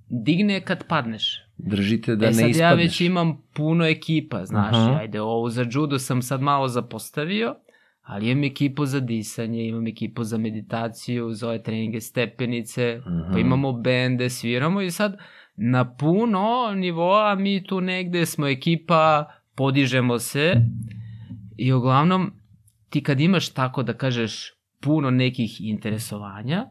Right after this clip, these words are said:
Speaker 2: Mhm.
Speaker 1: ti onda možeš samo kažeš, "Ok, sad je vreme za ovo, idemo ovo jače.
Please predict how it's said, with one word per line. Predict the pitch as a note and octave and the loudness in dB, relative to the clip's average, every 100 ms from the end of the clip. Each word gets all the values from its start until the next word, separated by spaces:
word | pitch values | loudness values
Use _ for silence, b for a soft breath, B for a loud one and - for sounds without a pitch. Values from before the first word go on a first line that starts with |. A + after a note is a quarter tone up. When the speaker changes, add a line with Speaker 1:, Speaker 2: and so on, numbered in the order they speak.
| _ | _
Speaker 2:
Mhm. | F2+ D#2+ F#2 F#2 B2+ _ _ _ - _ | -16 -6 -4 -4 -6 _ _ _ -20 _
Speaker 1:
ti | - C#3 | -2 2
onda | F3 F#3+ | 4 2
možeš | F3+ F3+ G#3 F#3 E3 | 2 0 0 -2 -4
samo | F3+ G3 G#3+ | -2 -2 -2
kažeš, | G#3+ G3+ - | -2 -4 -4
"Ok, | F3 E3+ F#3+ | -8 -6 -8
sad | F#3 F3+ | -6 -4
je | E3+ | -2
vreme | D#3+ E3+ D3 | 0 -2 -2
za | C#3 | -2
ovo, | C3+ C#3 C#3 | 0 0 0
idemo | C3+ C3+ | -2 0
ovo | B2+ B2 B2 | 2 2 2
jače. | A#2 A2 - - | 0 -4 -4 -6